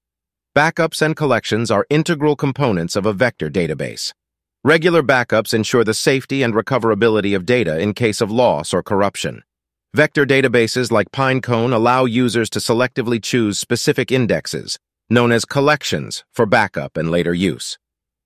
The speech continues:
Finally, to interact with a vector database, developers utilize A P Is and software development kits, S D Ks.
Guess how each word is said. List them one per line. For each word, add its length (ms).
Finally, 500
to 140
interact 460
with 140
a 60
vector 380
database, 640
developers 560
utilize 500
A 200
P 200
Is 340
and 140
software 520
development 560
kits, 440
S 200
D 160
Ks. 580